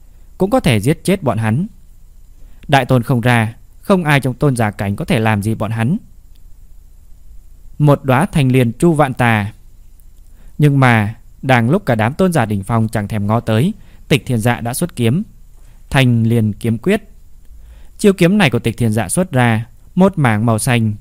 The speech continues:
vạn trượng sinh ra trên bầu trời, chiếu rọi toàn bộ thiên địa. Thanh Liên Kiếm Ca danh chấn cửu thiên tiên giới quét ngang vòng trời xuất hiện. Thanh Liên Tiên Kiếm,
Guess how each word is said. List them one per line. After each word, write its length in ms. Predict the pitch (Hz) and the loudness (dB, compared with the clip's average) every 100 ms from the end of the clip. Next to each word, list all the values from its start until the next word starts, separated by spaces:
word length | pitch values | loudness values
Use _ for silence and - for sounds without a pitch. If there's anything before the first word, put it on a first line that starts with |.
| - - - - | -14 -20 -20 -6
vạn 260 | 123 131 131 | 0 0 0
trượng 240 | 139 - | -4 -2
sinh 200 | 139 117 | -2 -2
ra 180 | 117 117 | 0 -2
trên 200 | 117 113 | -2 -2
bầu 160 | 113 | -2
trời, 380 | 104 113 110 101 - - - - | 0 0 0 -2 -8 -20 -20 -2
chiếu 160 | 165 196 | 0 2
rọi 160 | 180 | 0
toàn 320 | - 131 117 | 0 0 2
bộ 140 | 113 110 | 0 -2
thiên 220 | 139 110 | -2 0
địa. 200 | 123 120 - - - - - - - - - - - | 0 0 -4 -20 -20 -20 -20 -20 -20 -20 -20 -20 -6
Thanh 200 | 139 127 | 0 2
Liên 180 | 123 113 | 2 2
Kiếm 240 | - 123 151 | 0 -4 0
Ca 280 | 139 117 | 2 2
danh 200 | 110 123 | 2 0
chấn 200 | 110 123 | 0 -2
cửu 180 | 180 120 | 0 -2
thiên 180 | 104 113 | 0 -2
tiên 220 | 120 107 | 0 0
giới 280 | 107 110 196 - | 0 -2 -2 -4
quét 220 | 190 - | -4 -2
ngang 240 | 127 117 | 0 0
vòng 180 | 110 104 | 0 -2
trời 200 | 113 104 | 0 -2
xuất 160 | - 165 | -2 -2
hiện. 200 | 165 131 - - - - - - - - - - - - | 0 -2 -6 -20 -20 -20 -20 -20 -20 -20 -20 -20 -20 -2
Thanh 160 | 156 131 | 0 2
Liên 200 | 127 113 | 2 2
Tiên 220 | 123 113 | -2 -2
Kiếm, 420 | 120 110 165 | 0 0 0